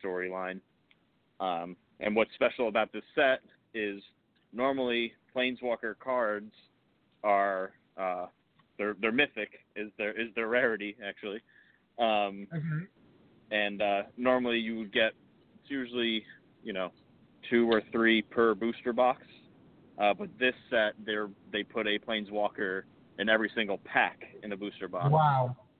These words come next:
Speaker 1: So there's a, there's a whole bunch of characters, and some live,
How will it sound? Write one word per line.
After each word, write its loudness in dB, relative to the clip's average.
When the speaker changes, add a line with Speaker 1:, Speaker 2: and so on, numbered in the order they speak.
Speaker 1:
So 4
there's -2
a, -8
there's 0
a 0
whole 2
bunch 0
of -8
characters, 0
and -12
some 0
live, 0